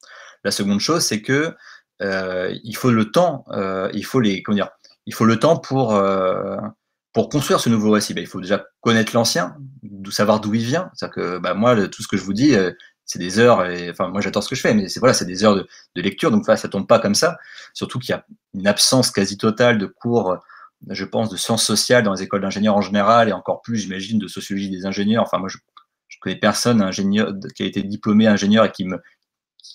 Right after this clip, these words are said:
qui m'a parlé d'un, d'un cours de sociologie des ingénieurs. Je crois que c'est quelque chose qui n'existe pas encore, ou qui est extrêmement marginal.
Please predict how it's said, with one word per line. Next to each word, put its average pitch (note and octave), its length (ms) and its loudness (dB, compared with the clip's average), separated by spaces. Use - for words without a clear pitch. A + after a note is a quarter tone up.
qui - 120 -10
m'a F#2 120 -2
parlé G#2+ 260 4
d'un, F2 200 -2
d'un F2+ 160 -8
cours A2+ 180 -2
de F#2+ 80 -2
sociologie F#2+ 380 -6
des F#2+ 60 -6
ingénieurs. A#2+ 280 2
Je - 40 -4
crois G#2+ 100 -2
que - 40 -4
c'est G2+ 80 -2
quelque F2+ 80 -8
chose - 120 -8
qui - 100 -6
n'existe G2 320 -2
pas B2+ 160 4
encore, G#2 320 -2
ou A2 60 -4
qui - 140 -4
est - 160 -8
extrêmement B2 440 4
marginal. A2+ 460 2